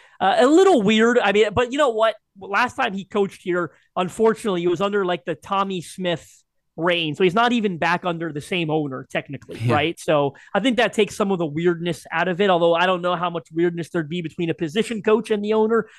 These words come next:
Speaker 1: Certainly there would be between a head coach and the owner, but, uh, he's here for his third stint, an extensive resume, as I said, got his co-, started coaching in ninety-three, uh, after spending five years as a scout, uh, essentially for the franchise. So, um,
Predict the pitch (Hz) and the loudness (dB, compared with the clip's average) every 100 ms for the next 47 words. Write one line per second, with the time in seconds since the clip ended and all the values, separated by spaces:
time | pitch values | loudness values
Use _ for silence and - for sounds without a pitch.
0 | _ - 262 247 226 180 170 170 185 202 | _ -2 0 2 0 0 0 0 0 -2
1 | 175 - 180 151 156 196 220 214 220 208 | -6 -6 -6 -2 -2 0 2 2 0 -6
2 | 196 196 202 208 220 - 160 - _ _ | -4 -2 -2 -2 -2 -2 -2 -4 _ _
3 | _ 170 196 - 302 302 254 233 233 220 | _ 2 4 4 2 4 2 4 4 2
4 | - 214 190 196 175 - - 247 240 233 | 2 -2 -2 0 -2 -4 -4 0 0 0
5 | 190 185 180 185 170 165 175 175 160 - | 0 2 0 -2 -2 0 0 -2 -4 -4
6 | 165 151 _ _ 208 214 208 214 202 - | -6 -6 _ _ 0 0 0 -6 -8 0
7 | 208 185 170 190 185 180 160 160 190 190 | 0 0 -2 -2 -2 -6 -6 -4 -4 -6
8 | 156 - 170 175 147 - - - 190 214 | -10 -6 -4 -2 -4 -10 -6 -2 2 2
9 | 208 202 220 180 160 190 170 156 165 156 | 2 0 2 0 0 2 0 2 0 0
10 | 160 135 139 - 135 131 - _ _ _ | -2 -2 -6 -6 -6 -6 -18 _ _ _
11 | 170 151 151 185 156 170 151 190 165 - | 0 2 2 0 -2 -4 -2 2 0 2
12 | 156 147 147 139 139 175 160 151 _ _ | -2 -2 -4 -4 -2 0 0 0 _ _
13 | - 175 170 165 | 0 2 2 -2